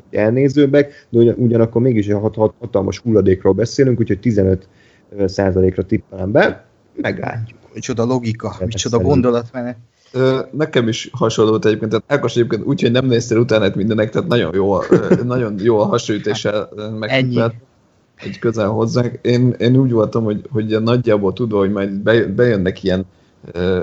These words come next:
Speaker 3: Anastasia felszabadul, és, és ő lesz a, mit tudom én, tehát hogy, hogy azt gondoltam, hogy ez a, ez a vonal a filmben azért lehet, hogy, hogy, ö, egy picit erősebb lesz, vagy hogy egy picit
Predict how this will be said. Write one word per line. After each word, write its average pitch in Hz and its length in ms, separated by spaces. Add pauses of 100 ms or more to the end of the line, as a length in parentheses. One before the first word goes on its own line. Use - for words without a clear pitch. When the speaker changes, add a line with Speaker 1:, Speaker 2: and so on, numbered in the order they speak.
(100)
Speaker 3:
Anastasia 101 720
felszabadul, 101 720
és, - 280
és - 220
ő 110 120
lesz 92 300
a, 90 100
mit 107 240
tudom 107 260
én, 127 240
tehát 92 220
hogy, 98 300
hogy 104 240
azt 107 180
gondoltam, 98 360
hogy 90 120
ez 98 160
a, 95 260
ez 107 160
a 104 40
vonal 95 300
a 95 80
filmben 98 380
azért 92 180
lehet, 95 300
hogy, 98 160 (720)
hogy, 92 340
ö, 92 220
egy - 120
picit 87 300
erősebb 90 460
lesz, 95 240
vagy - 200
hogy 87 140
egy 87 120
picit 87 220